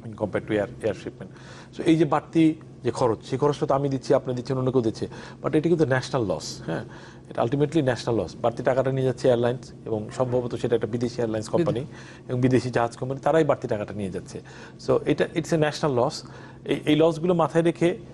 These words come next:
Speaker 1: এটার সঙ্গে যারা সংশ্লিষ্ট, তারা আরও অনেক দায়িত্বপূর্ণ আচরণ করবেন, আমরা এটা আশা করি।
Speaker 2: আর বন্দরের সক্ষমতা বাড়ানোর বিষয়টি কেউ সামনে চলে আসে, আমরা বেশ কয়েকটি নতুন বন্দরের দিকেও নজর দেওয়া হচ্ছে, খুলনার দিকে নজর, কিংবা পায়রার দিকে, এগুলো এখনো শুরু হয়নি। সে, এর মাঝখানে কিন্তু চট্টগ্রাম বন্দরকে নিয়ে বিভিন্ন ধরনের রাজনীতির মাঝখানেও কি সক্ষমতা বাড়ানোটা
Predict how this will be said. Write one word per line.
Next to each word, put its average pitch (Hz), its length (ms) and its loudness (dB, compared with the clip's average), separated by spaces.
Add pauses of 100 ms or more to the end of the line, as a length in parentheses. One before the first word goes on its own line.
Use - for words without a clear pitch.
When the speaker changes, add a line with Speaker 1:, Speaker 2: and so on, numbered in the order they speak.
(100)
Speaker 1:
এটার 143 180 4
সঙ্গে 170 200 2
যারা 156 160 6
সংশ্লিষ্ট, 147 460 -4
তারা 131 280 6
আরও 127 140 6
অনেক 135 160 -2
দায়িত্বপূর্ণ 117 480 0
আচরণ 107 320 -4
করবেন, 104 300 -4 (120)
আমরা 101 180 -10
এটা - 100 -6
আশা - 140 -12 (100)
করি। - 180 -14
Speaker 2:
আর 175 220 4 (140)
বন্দরের 196 300 4
সক্ষমতা 214 440 -2
বাড়ানোর 175 300 4
বিষয়টি 170 300 0
কেউ 170 140 -2
সামনে 160 240 2
চলে 135 200 0
আসে, 131 220 -2 (360)
আমরা 165 160 6
বেশ 175 220 0
কয়েকটি 190 220 0
নতুন 175 280 2
বন্দরের 165 320 4
দিকেও 170 220 2
নজর 156 220 4
দেওয়া 143 220 2
হচ্ছে, 147 160 -4
খুলনার 160 260 0
দিকে 156 180 -2
নজর, 151 280 0 (240)
কিংবা 160 220 2
পায়রার 139 300 2
দিকে, 143 160 -2
এগুলো 160 180 0
এখনো 202 240 2
শুরু 185 200 4
হয়নি। 135 180 -2 (480)
সে, 233 120 4 (160)
এর 262 180 6
মাঝখানে 254 320 4
কিন্তু 240 180 2
চট্টগ্রাম 220 320 2
বন্দরকে 202 320 0
নিয়ে 202 220 2
বিভিন্ন 196 380 2
ধরনের 190 220 4
রাজনীতির 170 340 4
মাঝখানেও 175 340 2
কি 180 120 2
সক্ষমতা 233 640 0
বাড়ানোটা 170 480 0